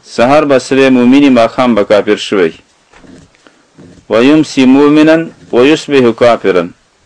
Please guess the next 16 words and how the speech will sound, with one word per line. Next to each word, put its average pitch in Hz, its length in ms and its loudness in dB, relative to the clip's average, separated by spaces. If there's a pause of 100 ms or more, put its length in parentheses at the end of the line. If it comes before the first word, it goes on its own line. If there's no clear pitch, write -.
(600)
ماښام 117 540 -2
به 135 100 2
مومني، 135 380 2
سهار 127 320 -2
به 127 160 0
کافر 120 340 0
شوی. 113 360 -2 (1300)
او 107 140 0
دا 131 220 2
ولې؟ 160 300 0 (200)
<coughs> 147 320 -2
«یبیع 139 420 2
دینه 147 420 0
بعرض 127 480 0
من 117 220 -2
الدنیا.» 104 440 -2